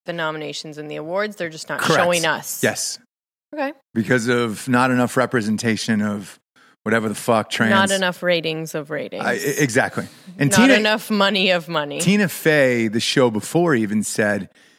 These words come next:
Speaker 2: "Couldn't this all have been done through email?" That was her opening joke of the thing. And that's where it all went south. Because everybody was like, "Well, this, w-, it's true."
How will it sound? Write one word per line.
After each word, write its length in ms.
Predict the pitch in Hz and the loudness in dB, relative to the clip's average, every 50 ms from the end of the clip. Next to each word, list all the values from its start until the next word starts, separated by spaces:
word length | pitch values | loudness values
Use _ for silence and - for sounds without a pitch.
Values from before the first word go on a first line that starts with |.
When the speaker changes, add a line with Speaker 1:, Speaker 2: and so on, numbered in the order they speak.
| _ _ _ _ - | _ _ _ _ -2
Speaker 2:
"Couldn't 280 | - 196 214 208 214 | 2 2 2 4 2
this 180 | 214 202 151 - | 0 0 0 0
all 240 | - 120 131 139 139 | 2 2 4 4 4
have 80 | 131 127 | 2 0
been 160 | 143 139 117 | -2 -2 0
done 260 | 98 110 113 117 120 | 0 2 2 0 0
through 180 | - - 107 98 | -2 -2 -2 0
email?" 360 | 104 113 113 113 120 123 123 | 2 2 2 4 4 4 2
That 100 | 120 117 | 2 0
was 120 | 110 107 - | -2 -2 0
her 140 | 123 117 113 | 2 4 4
opening 320 | 113 98 - 110 107 104 | 4 2 2 0 0 2
joke 300 | 98 117 117 117 113 - | 2 2 2 2 2 0
of 100 | 113 98 | -2 -2
the 100 | 98 98 | -4 -4
thing. 380 | - - 127 131 135 135 135 127 - - - - _ _ _ - | -4 0 0 2 2 0 -2 -4 -8 -14 -20 -20 _ _ _ -4
And 160 | - 110 127 143 | -2 0 2 4
that's 340 | 156 156 147 - - - | 2 2 0 -2 -2 0
where 220 | 139 135 127 123 120 | 2 4 4 6 6
it 60 | 117 | 4
all 420 | 120 120 113 113 113 110 110 107 101 | 4 4 4 4 4 4 2 2 2
went 320 | 110 110 107 107 - - | 0 0 0 -2 -4 -4
south. 480 | - - - - - - - - - - _ - - _ _ _ _ _ _ - - | -4 -4 -2 -2 -2 -4 -8 -12 -16 -20 _ -20 -20 _ _ _ _ _ _ -2 0
Because 220 | 131 143 143 147 | 2 4 4 4
everybody 340 | 180 185 185 170 165 160 160 | 4 4 4 4 4 4 4
was 220 | 143 139 131 117 123 | 4 2 2 4 4
like, 160 | 127 117 110 | 2 2 4
"Well, 200 | 117 127 131 127 | 4 4 4 4
this, 280 | 120 123 - - - | 2 0 -4 -4 -8
w-, 200 | - 117 120 120 | -6 -4 -2 -2
it's 180 | 120 117 - - | -2 -2 -4 -4
true." 260 | - - 117 95 87 | -2 -2 -2 -2 -4